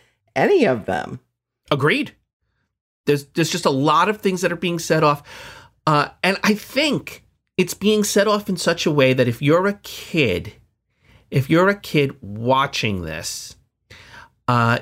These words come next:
Speaker 2: you might feel like, "Hey, my relationship with my monster has changed."
Speaker 1: Yes.
Speaker 2: Right?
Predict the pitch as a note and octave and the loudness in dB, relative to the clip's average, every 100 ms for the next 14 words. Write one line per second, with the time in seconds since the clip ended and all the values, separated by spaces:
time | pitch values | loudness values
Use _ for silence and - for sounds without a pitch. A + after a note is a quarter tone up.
0 | - C#3 C3+ F3+ G#3 D#3 D3 D#3 - - | -4 -4 0 2 2 2 0 -2 -8 -2
1 | C3 B2 A#2+ G#2+ F#2+ F#2+ G2+ - - - | 2 4 2 2 0 0 -2 -4 -20 -20
2 | - _ _ _ - - _ - - C3 | -20 _ _ _ -20 -20 _ -16 -4 0
3 | G#2+ E2 D#2 _ _ _ _ _ _ _ | 0 -2 -8 _ _ _ _ _ _ _
4 | _ - B2+ C#3 D3 F3 F3 D#3 C#3+ D3 | _ -10 -2 2 2 2 2 0 0 -2
5 | C3+ - C#3 A#2 A2 G#2+ G#2+ - G#2 F#2 | -4 -4 -2 0 2 0 -2 -4 -4 -4
6 | F#2 - - - - - - _ _ _ | -6 -8 -12 -12 -12 -12 -18 _ _ _
7 | _ - D3 A#2 - B2+ C3+ D#3+ | _ -4 0 0 0 2 2 -2